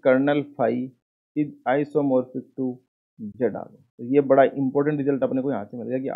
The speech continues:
R upon kernel phi is isomorphic to Z। और अपन जानते हैं, we know that Z is integral domain but not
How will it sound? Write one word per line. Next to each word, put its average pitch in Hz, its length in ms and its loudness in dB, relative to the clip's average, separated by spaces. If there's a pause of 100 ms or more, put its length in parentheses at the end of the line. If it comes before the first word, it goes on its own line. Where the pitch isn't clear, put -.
R 139 100 4
upon 139 200 -2
kernel 127 220 0
phi 127 140 -4
is 135 180 -2
isomorphic 123 460 -4
to - 180 -10
Z। 113 140 -4 (500)
और 147 100 8
अपन 151 260 4
जानते 139 400 6
हैं, 156 280 0 (300)
we 160 160 2
know 156 120 4 (100)
that 143 280 8 (480)
Z 170 240 4 (200)
is 156 120 4 (280)
integral 147 520 2
domain 143 480 2 (840)
but 143 300 2
not 107 220 0